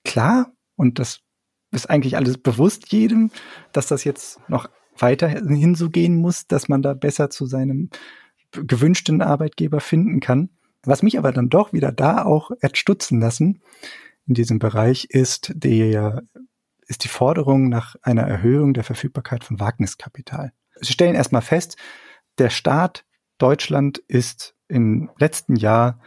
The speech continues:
mehr als doppelt so stark beteiligt an Wagniskapitalfonds. Und zwar kommt das daher, dass wir staatliche Zuschüsse geben, bis zu fünfzig Prozent, wenn ein Wagniskapitalfonds irgendwo investieren möchte,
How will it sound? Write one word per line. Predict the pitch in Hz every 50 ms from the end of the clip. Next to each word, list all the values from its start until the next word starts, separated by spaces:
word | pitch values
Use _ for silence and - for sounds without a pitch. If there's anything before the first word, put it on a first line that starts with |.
| - _ _ _ _ _
mehr | - 120 120 131 139 151 165 170 165 - -
als | 139 131 131 123 - - - - -
doppelt | 107 - 151 - - 147 143 143
so | - - 131
stark | 117 - - 123 110 113 117 117 - -
beteiligt | - 123 - - - 107 107 107 110 110 101 - - -
an | - 110 104 104 101 98 95
Wagniskapitalfonds. | 101 98 98 - - - - - - - 120 - - 120 127 117 - - - 143 123 117 - - - _ _ - - - - - _ -
Und | - -
zwar | - - 113 -
kommt | - - - -
das | - - -
daher, | - - 110 120 139 143
dass | 120 120 117 - -
wir | 127 110
staatliche | 104 - 127 123 - - 120 131
Zuschüsse | - - 180 185 - - 123 - 139
geben, | 113 120 117 117 120
bis | 120 151 -
zu | - 147
fünfzig | - - 131 131 - - - 113 -
Prozent, | - - 120 - - 117 117 139 - - - - - - - - _
wenn | - 120 110 104
ein |
Wagniskapitalfonds | 98 98 107 110 - 120 117 - - 117 - 101 - - - 123 - - - 104 101 127 -
irgendwo | 107 101 101 98 98 104 98 95 95 95 - _ _ _ _ _ _ _ _ _ _ _ _
investieren | - - 113 95 - - - - - 117 107
möchte, | 117 120 - - - - -